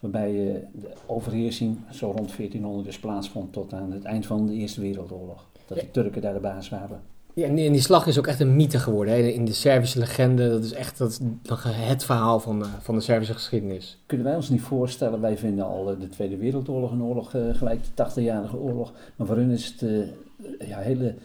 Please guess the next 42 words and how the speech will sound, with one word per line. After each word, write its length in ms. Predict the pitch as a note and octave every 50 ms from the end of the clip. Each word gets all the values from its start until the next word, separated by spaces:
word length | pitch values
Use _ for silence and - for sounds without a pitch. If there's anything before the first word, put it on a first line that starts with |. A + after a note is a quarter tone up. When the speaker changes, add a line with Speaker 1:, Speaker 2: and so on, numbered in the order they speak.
| - - - - - - - -
Speaker 1:
eh, 180 | - B2 G#2+ G#2+
recente 420 | G2+ G#2 - - C#3 B2 G#2+ A#2
geschiedenis, 440 | - - - - - F3 C#3+ A2 F#2+
lijkt 200 | G2+ F#2+ F2 E2+
het 120 | F#2 -
wel, 100 | - G#2+
of 140 | G#2 G#2 F#2+
het, 180 | G2+ G#2 - -
eh, 80 | A2
gisteren 380 | G#2 - E3 - - - C#3 B2+
gebeurd 380 | - A#2+ G2+ G2+ F#2+ F2+ - -
is. 240 | - - - - - -
Zo 260 | - - E3 D#3+ C#3
leeft 240 | C#3 D3 C#3 C#3+ -
het 160 | C3 A2+ A2
bij, 360 | A#2+ A#2 A#2 A2+ A2+ A2 G#2+
eh, 60 | G2+
de 120 | G2+ G#2+ F2+
echte 240 | G#2 G#2 - -
Serven, 480 | G2+ - - A2+ G#2+ G#2 G2 G2+ F#2+ G2 - - - - - - - - -
eh, 100 | A#2 G#2+ G#2 G#2+ G#2 G#2 G#2 G#2+
dat 200 | G2+ G2 G2 -
hun 200 | A2 B2+ B2 A2
grondgebied 480 | A2+ G#2+ A#2 A2+ G#2+ - G2 G#2+ G#2
toen 120 | - A#2 G#2
werd 140 | G2 F#2+ G2
afgepikt, 640 | G#2 G#2 - - - - - - G2 G2 G2 -
eh, 80 | - G2+ G2 G2
door 280 | F#2 F#2+ G2+ F#2+ F#2+ F#2+ -
met 160 | G2 F#2 F#2+
name 260 | - F#2 F#2+ F#2 F#2+ F#2
dus 180 | F#2 F2+ - -
de 60 | B2+
Turken. 320 | - A#2 G2+ G2 F2+ - - _ - _ _ _ _
Speaker 2:
Ja. 380 | - C3 C3+ C#3+ A#2+ G#2 G2 - - - - - - - - - - -
Ehm, 200 | D#3 D3+ D3 C#3+ D3 -
en 80 | - D3+
dan 100 | D#3 D3+
komen 220 | G3+ F#3 D#3+ D#3
we 60 | D#3+
ook 140 | G#3+ G3+ -
gelijk 340 | - - D3+ D#3 E3 F#3+ G3